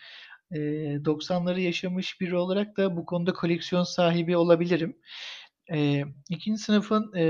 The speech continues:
yaz döneminde aklımda tek bir şey vardı ve internet kafede sınırsız masa açtırmak istiyordum.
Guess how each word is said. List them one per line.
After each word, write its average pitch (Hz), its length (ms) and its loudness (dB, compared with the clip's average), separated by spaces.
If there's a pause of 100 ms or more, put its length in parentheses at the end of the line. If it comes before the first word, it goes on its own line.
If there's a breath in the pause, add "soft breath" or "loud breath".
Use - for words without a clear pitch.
(180)
yaz 185 280 2
döneminde 185 600 0 (100)
aklımda 202 360 -2
tek 208 240 -4
bir 165 40 -6
şey 147 240 0
vardı 139 580 0
ve 185 240 -2
internet 190 420 -2
kafede 190 500 0 (240 loud breath)
sınırsız 180 540 -4
masa 175 260 0
açtırmak 139 560 -2
istiyordum. 147 500 -2